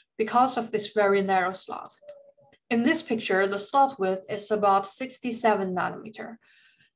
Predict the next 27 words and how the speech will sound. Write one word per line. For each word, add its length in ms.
making 320
the 80
anisotropic 1000
etching 460
inside 500
the 60
slot 440
a 160
bit 220
more 240
difficult 540
than 240
outside. 540
So 420
if 320
we 140
want 340
this 280
nice 720
slope 560
inside 480
the 60
slot, 480
this 240
overetching 600
became 360
inevitable. 760